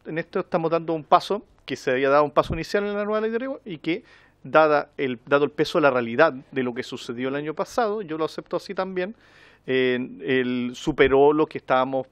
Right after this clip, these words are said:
nosotros, eh, plasmando en la ley, en la ley original que se aprobó en el Congreso, y damos este paso que también implica dar esas explicaciones de que por qué no lo hicimos y ahora ca-, querer también, eh, reforzar eso, m-, modificarlo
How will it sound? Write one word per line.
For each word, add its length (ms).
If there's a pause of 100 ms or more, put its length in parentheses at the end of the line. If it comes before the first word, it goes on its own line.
(120)
nosotros, 380 (240)
eh, 500 (360)
plasmando 500
en 80
la 100
ley, 540
en 80
la 80
ley 160
original 340
que 100
se 120
aprobó 240
en 60
el 60
Congreso, 440 (680)
y 200
damos 280
este 140
paso 360
que 220
también 240
implica 480
dar 160
esas 240
explicaciones 920
de 240
que 240
por 160
qué 120
no 100
lo 100
hicimos 380
y 60
ahora 300 (560)
ca-, 220 (140)
querer 300
también, 440
eh, 100
reforzar 540
eso, 300
m-, 280
modificarlo 720